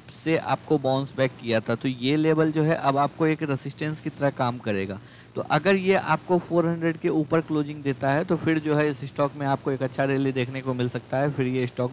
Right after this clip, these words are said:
जो है आपको सिक्स हंड्रेड to सेवन हंड्रेड का लेवल भी इसमें देखने को मिल सकता है। लेकिन पहले एक बार जो है आप इस स्टॉक को फ़ोर हंड्रेड के ऊपर मंडे के सेशन में क्लोज होने दीजिए।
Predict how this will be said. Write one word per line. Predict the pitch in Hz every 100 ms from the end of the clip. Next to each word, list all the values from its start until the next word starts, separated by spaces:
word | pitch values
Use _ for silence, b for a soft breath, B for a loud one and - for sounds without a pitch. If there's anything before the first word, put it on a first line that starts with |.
| 123
जो | 120
है | 131
आपको | 117 - 135
सिक्स | 127 120 123
हंड्रेड | 127 123
to | 127
सेवन | 120 123 123
हंड्रेड | 120 120 113
का | 127
लेवल | 117 117 113
भी | 135
इसमें | 131 135 131
देखने | 113 120 120
को | 120
मिल | 110
सकता | 104 - 98
है। | 95 B B B B B 123
लेकिन | 131 165 180
पहले | - 139 143 170
एक | - 147 143
बार | 151 143 143
जो | 143
है | 147 170
आप | - 139 147
इस | 139 139
स्टॉक | - 135 135
को | 160
फ़ोर | - 135 139
हंड्रेड | 143 139 139
के | 135
ऊपर | 139 127 147
मंडे | 123 123 135
के | 139
सेशन | 135 135 139
में | 135 139
क्लोज | 123 123 120
होने | 113 104
दीजिए। | 101 104